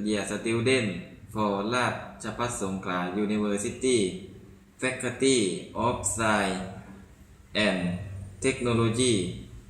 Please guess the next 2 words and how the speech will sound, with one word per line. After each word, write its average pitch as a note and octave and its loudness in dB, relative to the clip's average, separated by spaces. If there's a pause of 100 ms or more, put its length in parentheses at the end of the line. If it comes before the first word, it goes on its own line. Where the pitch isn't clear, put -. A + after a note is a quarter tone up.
(1120)
My A2 6 (1200)
main A2+ 4